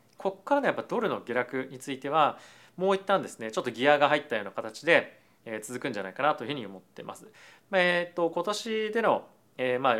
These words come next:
安値というところもドルインデックスに関しては割れてきていて、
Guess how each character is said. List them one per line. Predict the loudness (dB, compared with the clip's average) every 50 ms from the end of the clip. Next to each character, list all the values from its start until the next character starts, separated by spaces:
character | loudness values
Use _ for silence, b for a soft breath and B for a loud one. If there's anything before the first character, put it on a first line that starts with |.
| 0
安 | -2 -4 -4 0
値 | -2 -2 -2
と | -2
い | -6
う | -6
と | -4
こ | -2 -2
ろ | -2
も | 0 0 0 0 0 -4 -8 _
ド | -6 -4
ル | -4 -2
イ |
ン | -2
デ | -4
ッ | -6
ク | -6
ス | -8
に | -10
関 | -8 -6 -6 -4
し | -2
て | -2
は | 0
割 | 0 0 -2
れ | -2 -8
て | -10
き | -12 -10
て | -14
い | -14 -10
て、 | -4 2 2 2 2 B